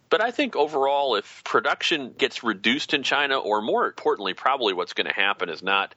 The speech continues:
that production's going to get reduced or that the manufacturing is gonna completely come back to the U S and Canada. What's probably going to happen is prices are going to go up significantly. You have to buy the plastic. Plastic has got a large component of oil. As you might know, oil is not cheap.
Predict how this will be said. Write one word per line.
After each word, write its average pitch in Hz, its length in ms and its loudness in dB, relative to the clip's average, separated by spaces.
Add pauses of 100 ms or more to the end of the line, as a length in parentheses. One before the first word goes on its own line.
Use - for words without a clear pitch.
that 95 140 2
production's 104 540 -2
going 98 220 2
to 87 80 -8
get - 240 0
reduced 101 480 -2
or 92 60 -2
that 85 200 0
the 87 160 -2
manufacturing 90 720 -2
is 87 80 -10
gonna 85 220 -4
completely 92 400 -4
come 87 220 -2
back 87 280 0
to - 100 -6
the 82 120 -4
U 90 180 0
S 87 140 -2
and 78 100 -10
Canada. 95 460 0 (320)
What's - 180 -2
probably 160 540 0
going 98 260 0
to 78 60 -4
happen 113 360 -2
is 87 140 -4
prices - 560 -4
are 90 220 0
going 92 260 0 (160)
to 85 240 -2
go 104 220 2
up 92 260 0 (120)
significantly. 87 880 -2 (120)
You - 60 -4
have 107 120 0
to 92 60 -2
buy 101 200 2
the 98 80 -2
plastic. 107 640 0 (120)
Plastic 98 400 0
has - 180 -10 (120)
got 95 120 4
a 92 160 -4
large 104 360 0
component 107 400 2
of 90 80 0
oil. 110 500 0
As - 140 -2
you 95 80 -4
might 92 180 2
know, 98 180 0
oil 95 300 2
is 90 140 -4
not 95 160 0
cheap. 104 360 -2